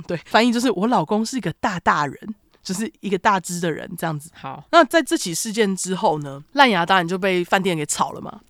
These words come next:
Speaker 2: 嗯。
Speaker 1: 他也被警察给逮捕。那当时因为他毕竟还是十五岁，未成年，所以牙爸很快就来到警局。在和警察正式做侦讯之前，牙爸就问烂牙说到底是发生了什么事。非常害怕牙爸的烂牙呢，第一件事情就是说谎。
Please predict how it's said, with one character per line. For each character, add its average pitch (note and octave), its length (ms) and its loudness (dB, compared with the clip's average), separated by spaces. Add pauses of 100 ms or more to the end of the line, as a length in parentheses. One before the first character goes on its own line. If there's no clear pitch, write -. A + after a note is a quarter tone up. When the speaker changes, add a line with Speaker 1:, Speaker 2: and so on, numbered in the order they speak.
Speaker 2:
嗯。 D#3+ 280 -8
Speaker 1:
他 A3+ 120 2
也 F#3+ 100 2
被 F#3+ 240 2
警 E3 160 -6
察 C#3+ 160 -6
给 D3+ 80 -6
逮 C3+ 340 -10
捕。 - 80 -20 (220)
那 F#4 100 6
当 D#4 180 6
时 F#3+ 160 -4
因 G#3 80 2
为 C4 80 4
他 A#3+ 360 6
毕 B3+ 140 -6
竟 A3 140 -2
还 F#3+ 80 0
是 G3 100 -2
十 D#3 200 -2
五 D3 100 -6
岁， C3+ 320 -4
未 F#3+ 160 4
成 D3 260 -6
年， D3+ 160 -10 (220)
所 C#4+ 160 0
以 A#3+ 80 2
牙 F#3 220 4
爸 G3+ 280 8 (120)
很 E3 120 -4
快 G3 160 2
就 F#3 120 0
来 D3+ 120 0
到 E3 140 -2
警 - 240 -12
局。 - 300 -20
在 D4 180 6
和 B3+ 240 4
警 E3 180 -6
察 E3 200 -6
正 G#3+ 160 0
式 G#3+ 120 -8
做 G3 160 0
侦 F3 200 -2
讯 F3+ 180 -4
之 D#3 160 -8
前， - 180 -8 (200)
牙 F3 160 0
爸 G#3 120 4
就 A3 120 -2
问 G3+ 120 0
烂 F#3+ 140 0
牙 C#3 140 -8
说 D#3 180 -8
到 E3+ 140 0
底 C#3 60 -6
是 E3 100 -10
发 D3+ 160 -6
生 - 140 -8
了 D3 40 -8
什 - 140 -12
么 - 60 -12
事。 - 260 -10 (320)
非 A3+ 180 2
常 F#3 180 0
害 G#3 160 4
怕 A3+ 160 0
牙 D#3+ 240 -2
爸 G#3 120 4
的 E3+ 80 0
烂 E3+ 300 0
牙 C#3+ 200 -8
呢， D3+ 200 -10
第 G#3+ 140 -6
一 F3+ 40 -4
件 F#3 180 -2
事 F3 140 -8
情 C#3+ 160 -6
就 E3 100 -6
是 E3+ 100 -4
说 D#3 300 -4
谎。 - 140 0